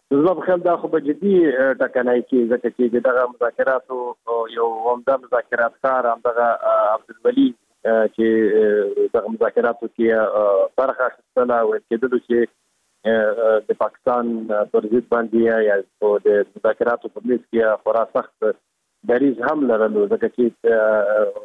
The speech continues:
قومندان عبدالولي په پاکستان کې په ډیرو،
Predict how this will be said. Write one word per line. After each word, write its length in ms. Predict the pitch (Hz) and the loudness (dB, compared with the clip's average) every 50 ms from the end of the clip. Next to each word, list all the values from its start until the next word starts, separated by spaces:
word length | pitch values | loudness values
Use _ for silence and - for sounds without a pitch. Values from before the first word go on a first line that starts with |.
| - - _ - | -16 -20 _ -6
قومندان 400 | - 110 113 110 110 117 120 117 | -4 -2 -2 -2 0 -2 -2 0
عبدالولي 680 | 117 110 107 117 110 110 113 117 123 131 131 127 123 123 _ _ _ _ _ _ _ _ - | -2 -4 -4 -6 -4 0 0 2 4 4 4 4 2 0 _ _ _ _ _ _ _ _ -4
په 60 | 117 | -4
پاکستان 540 | 113 - 117 110 - _ _ - 139 135 135 | -2 -2 -4 -4 -6 _ _ -2 -2 -2 -2
کې 120 | - - - - | -4 -8 -8 -6
په 60 | 117 | -2
ډیرو، 600 | 113 135 151 160 151 139 139 135 131 127 123 113 | 2 4 4 4 4 4 4 4 4 4 2 0